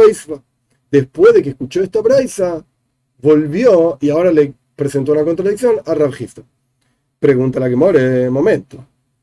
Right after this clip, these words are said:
Rav Hizda, veja Rav Hizda, Kroakama. Rav Hizda trae un versículo.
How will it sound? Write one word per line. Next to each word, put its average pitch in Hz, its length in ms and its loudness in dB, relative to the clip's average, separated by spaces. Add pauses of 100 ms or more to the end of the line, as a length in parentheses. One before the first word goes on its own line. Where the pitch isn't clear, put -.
(520)
Rav - 240 -16
Hizda, 139 420 0
veja 131 220 0
Rav 160 260 -2
Hizda, 175 360 -2
Kroakama. 190 680 -2 (1000)
Rav 139 260 -4
Hizda 220 300 -4
trae 196 160 -2
un 180 80 -2
versículo. 131 640 -4